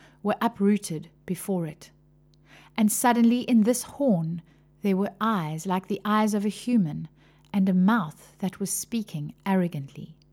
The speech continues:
As I kept watching, thrones were set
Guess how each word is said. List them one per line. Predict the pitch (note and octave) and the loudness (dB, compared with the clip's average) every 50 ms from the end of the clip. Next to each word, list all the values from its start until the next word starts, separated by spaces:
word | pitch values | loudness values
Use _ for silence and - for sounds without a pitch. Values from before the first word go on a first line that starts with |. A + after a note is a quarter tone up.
| _ _ _ _ _ _ _ _ _ - - _ _ _ - | _ _ _ _ _ _ _ _ _ -20 -20 _ _ _ -4
As | G#3 G#3 G3+ | -2 0 2
I | A3 A3 G#3+ | 0 0 -2
kept | A3 - B3 C4 C4 - | -2 -4 -6 -6 -4 -4
watching, | G#3 G3 F#3 E3+ - - - C#3+ D3+ D#3 E3 - _ _ _ _ _ _ | -2 -2 -2 -4 -6 -10 -10 -8 -8 -8 -10 -12 _ _ _ _ _ _
thrones | - - - - A#3 A#3 A3+ G#3 F3+ E3+ E3+ E3 - - | -20 -20 -4 0 2 4 4 4 4 2 0 -2 -4 -6
were | F3+ | -6
set | - - G3 F#3 F#3+ | -4 -4 -6 -6 -6